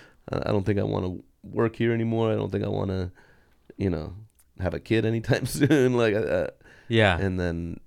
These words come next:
Speaker 1: and then that, and then that all fell apart. But, uh, but yeah, I spent six months in D C doing stand-up, and then I was like, "I need more stage time." So I moved to New York,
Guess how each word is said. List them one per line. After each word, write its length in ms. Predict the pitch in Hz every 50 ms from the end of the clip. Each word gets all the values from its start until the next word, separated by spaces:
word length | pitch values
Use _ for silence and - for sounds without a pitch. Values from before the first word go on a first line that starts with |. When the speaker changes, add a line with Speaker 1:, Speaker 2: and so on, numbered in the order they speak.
| -
Speaker 1:
and 140 | - 90 85
then 120 | 82 82 82
that, 300 | 87 92 95 - - - - - _ _ _ _ _ _ - _ _ _ _ -
and 140 | - 92 90
then 220 | 87 85 85 85
that 160 | 90 90 92
all 120 | 87 80 78
fell 220 | - - 76 64
apart. 400 | 62 - - 76 76 76 - - _ _ _ _ _ _ _ _ _ _ _ _ _
But, 200 | - 82 82 82
uh, 200 | 90 78 78 73
but 160 | 73 - 87 92
yeah, 200 | 87 65 53 -
I 40 | - 104
spent 260 | - - 101 85 -
six 180 | - 104 -
months 220 | 110 107 104 - -
in 80 | 104
D 160 | 101 101 101 95
C 240 | - - - 92
doing 180 | 92 98 95 92
stand-up, 400 | - - 95 95 98 98 95 -
and 160 | - - 87
then 100 | 85 82
I 60 | 87
was 140 | 85 82 82
like, 160 | 82 78 - - -
"I 60 | - 95
need 260 | 95 90 85 78 65 - - -
more 220 | - 110 101 87
stage 340 | - - - 82 82 78 -
time." 180 | - 67 52 50
So 120 | - 71
I 20 | 73
moved 160 | 82 80 80
to 80 | 87
New 80 | 85 85
York, 540 | 85 82 87 87 87 87 90 85 - -